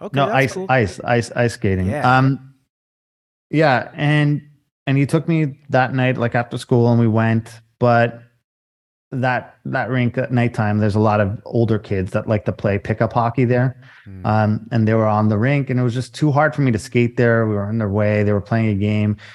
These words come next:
Speaker 2: And so my father's like, "Let's go home." Um, you know, no sweat. There's, there's it. And, but I was, I was upset. I wanted to go skating. I probably was younger than seven. So I, I, I really wanted to go skating, and we went home,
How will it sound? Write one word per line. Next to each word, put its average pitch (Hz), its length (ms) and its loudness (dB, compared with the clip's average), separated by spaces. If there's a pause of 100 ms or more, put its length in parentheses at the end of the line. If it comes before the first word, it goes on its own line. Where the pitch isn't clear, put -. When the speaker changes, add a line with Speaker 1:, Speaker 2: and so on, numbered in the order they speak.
(300)
Speaker 2:
And 107 180 0
so 120 80 0
my 117 100 2
father's 117 300 2
like, 123 120 2
"Let's 123 160 0
go 131 100 0
home." 113 360 -2 (140)
Um, 107 400 -4 (600)
you 131 100 -2
know, 117 240 -2 (1400)
no 113 140 2
sweat. 139 380 0
There's, 110 240 0 (140)
there's 120 460 -4
it. 151 160 0
And, 120 140 0
but 131 80 2
I 135 100 4
was, 120 200 -2 (160)
I 135 60 0
was 127 120 0
upset. 127 400 0
I 120 80 0
wanted 123 300 0
to 117 40 0
go 117 100 2
skating. 104 320 -2
I 117 80 -2
probably 143 300 -2
was 101 80 -2
younger 95 200 -2
than 101 160 -6
seven. - 260 -10 (400)
So 123 300 2 (200)
I, - 120 -4 (380)
I, 120 240 -2
I 117 60 0
really 120 180 4
wanted 113 180 2
to 113 60 -2
go 107 120 2
skating, 104 360 0
and 95 80 -2
we 98 80 -2
went 123 220 0
home, 107 300 0